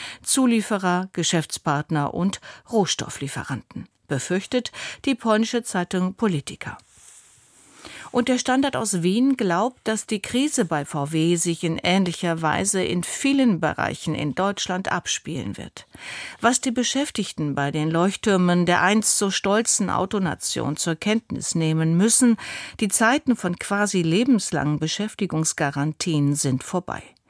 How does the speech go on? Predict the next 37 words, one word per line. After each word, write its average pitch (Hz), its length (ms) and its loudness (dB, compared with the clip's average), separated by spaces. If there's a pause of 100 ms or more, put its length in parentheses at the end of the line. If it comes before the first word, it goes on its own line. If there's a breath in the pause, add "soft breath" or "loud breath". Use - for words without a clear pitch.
(320 loud breath)
Auch 196 160 0
bei 226 160 2
den 226 140 4
Gehältern 208 640 2
werden 147 280 -2
Abstriche - 580 -2
gemacht 175 420 0
werden 185 280 2
müssen. 190 340 4 (320 loud breath)
Viele 277 340 4
der 165 160 2
gut - 280 -8
bezahlten 208 600 0
Leute 175 360 0
in 143 100 2
der 117 140 -2
Branche 147 440 -4
konnten 160 380 -2
sich 156 260 -4
auch 151 220 0
als - 260 -2
Produktionsmitarbeiter 165 1300 2
mit 160 220 2
dreißig 170 640 2
ein 165 240 0
Haus 160 320 2
bauen 160 420 4 (260 loud breath)
und 196 140 2
sich 208 220 0
jährlich 175 380 4
ein 165 120 2
neues 165 300 2
Auto 233 360 4
in 175 120 4
die 165 100 2
Garage 165 500 2
stellen. 170 460 4